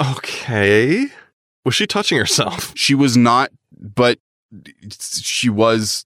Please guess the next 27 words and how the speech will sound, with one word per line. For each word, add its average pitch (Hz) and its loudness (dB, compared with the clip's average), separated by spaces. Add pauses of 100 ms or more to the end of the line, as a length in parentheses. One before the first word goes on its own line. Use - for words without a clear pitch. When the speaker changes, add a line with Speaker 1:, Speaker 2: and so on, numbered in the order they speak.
Speaker 2:
experiencing 104 0
the 92 -2
sensation. 90 -2 (360)
Speaker 1:
Oh, 208 2
okay, 120 0
okay. 107 0
Speaker 2:
Yeah. 110 0 (260)
So, 127 2
so, 127 2
so 117 2
I'm 113 2
trying 127 2
to 123 2
be 117 -2
delicate 104 0
about 90 0
this, 90 -4
but - -6
basically 107 0
she 110 -2
was 95 -2
creaming 98 0
her 92 2
jeans 87 -2
while 85 -2
worshiping. 82 -4
Speaker 1:
Right. 139 0